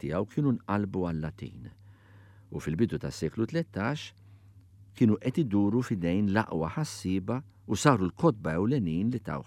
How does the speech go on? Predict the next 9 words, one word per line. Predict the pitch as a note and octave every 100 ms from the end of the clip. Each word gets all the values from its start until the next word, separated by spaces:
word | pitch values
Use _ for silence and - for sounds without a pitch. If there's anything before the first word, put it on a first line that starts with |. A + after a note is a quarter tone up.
| -
ħajja | B2+ A#2 A2+ A2+ - - - - F#2+
lill-universitajiet | D3 B2+ F2+ E2 D2 D2 - G#2 D3 G#2+ D2+ E2 - - - - - G#2
li | A2+
kienu | - A2+ A2
għadhom | - C2+ B1+ C#2+ D2+
kemm | - C#2+ -
twildu. | A#1+ A#1+ G#1+ - - - - - - - - - - - - - - -
Barra | C#3 F#3 E3
dan, | F#2+ F#2+ G#2